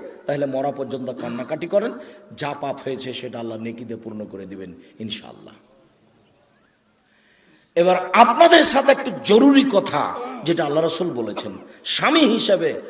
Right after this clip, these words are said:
বাপ হিসাবে জরুরি কথা হচ্ছে, এক, যে মানের আপনি খাচ্ছেন, বউকে, স্ত্রীকে সে মানের খাওয়াবেন। দুই, যে মানের কাপড় আপনি পরছেন,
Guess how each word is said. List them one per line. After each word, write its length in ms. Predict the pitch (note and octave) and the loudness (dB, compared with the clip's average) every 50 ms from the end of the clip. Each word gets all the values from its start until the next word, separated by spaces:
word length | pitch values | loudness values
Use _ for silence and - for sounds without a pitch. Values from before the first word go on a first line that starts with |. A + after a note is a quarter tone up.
| - - - | -18 -16 -8
বাপ 240 | A#2+ C#3 E3+ G3 G3 - - | -4 0 0 0 0 -2 -6
হিসাবে 420 | E3 D3+ - - D3 C3 C3 A#2 - - - - - - - B2+ A#2+ | -8 -8 -4 -4 -4 -4 -4 -6 -10 -10 -14 -20 -20 -20 -18 -16 -8
জরুরি 380 | G#2 E3+ E3+ E3+ G3 G#3+ G#3 G#3+ - E3+ | -2 0 2 2 2 0 -2 -4 -4 -6
কথা 180 | D#3+ - D#3+ | -8 -6 -6
হচ্ছে, 420 | D3+ C3+ B2+ - - - C3 G#2+ - - - - - _ _ - | -6 -6 -8 -10 -10 -10 -8 -10 -10 -12 -18 -20 -20 _ _ -4
এক, 420 | D#3+ D#3 D3 C3+ A#2 - - - - - - - - - - | 0 0 2 0 0 -4 -10 -16 -18 -20 -20 -20 -20 -20 -18
যে 240 | G#2+ G#2 - C#3 E3 | -12 -6 -2 -2 0
মানের 300 | E3+ F3 F3+ F#3 F#3+ E3 | 0 0 0 0 0 0
আপনি 300 | D#3+ D3 - - - E3 | 0 -2 -4 -6 -8 -8
খাচ্ছেন, 520 | - - - C#3+ - - - D3 B2+ G2+ E2 - - - - - | -8 -6 -8 -8 -8 -6 -6 -6 -6 -8 -10 -14 -18 -20 -12 -4
বউকে, 380 | B2 C#3 E3 E3+ E3 E3 D3 C#3 | 2 4 4 4 4 0 -2 -2
স্ত্রীকে 400 | C#3+ - - D3+ C3+ B2 B2+ C3+ | -4 -6 -8 -8 -10 -8 -8 -8
সে 180 | - - C3 | -6 -6 -6
মানের 220 | B2+ C3 D3 B2+ A2 - - - | -6 -8 -8 -10 -10 -14 -16 -16
খাওয়াবেন। 300 | - F2 D#2 D2 D2 C#2+ B1+ - - _ _ _ _ _ _ _ _ _ _ G2+ | -14 -14 -14 -12 -14 -18 -18 -20 -20 _ _ _ _ _ _ _ _ _ _ -8
দুই, 460 | G#2 - A3+ A3 F#3+ D3+ - - - - - - - - | -2 0 0 2 0 -2 -4 -8 -12 -16 -18 -20 -20 -18
যে 200 | - G#2+ - F#3 | -10 -4 0 2
মানের 360 | G#3 B3 C4+ C4+ C4+ - - - | 4 4 6 6 6 4 4 0
কাপড় 360 | F3+ F3+ F3 F3+ F#3 F3 D#3 | -4 -4 -2 0 0 0 0
আপনি 260 | C#3+ - - F#3 F3 | 0 -4 -6 -6 -6
পরছেন, 500 | E3 - D3 B2 - - - C#3+ A#2+ G2 | -4 -4 -6 -6 -6 -6 -6 -6 -6 -6